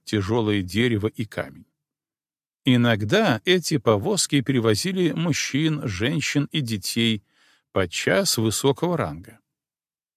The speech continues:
Школьные изображения последних меровингов, ленивых королей, едущих в повозках воловьей упряжи по своим владениям, вовсе не романтическое клише, а историческая реальность.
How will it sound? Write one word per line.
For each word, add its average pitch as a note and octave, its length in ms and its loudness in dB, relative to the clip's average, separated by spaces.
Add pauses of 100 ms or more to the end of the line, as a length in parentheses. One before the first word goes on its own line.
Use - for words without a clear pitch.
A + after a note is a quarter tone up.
(120)
Школьные G3 720 4 (100)
изображения A#2+ 880 4
последних C#3 760 2
меровингов, B2 960 2 (160)
ленивых B2+ 640 4
королей, F#2 580 0 (360)
едущих A2+ 760 2
в - 80 -16
повозках G#2+ 680 2
воловьей A2+ 720 4
упряжи A2 580 0
по A2+ 100 0
своим A2 380 2
владениям, C3 680 2 (340)
вовсе F#3+ 640 0
не G3+ 160 2
романтическое E3+ 880 2
клише, A#2 540 -6 (320)
а A2+ 260 2
историческая G2+ 1040 0
реальность. - 800 -2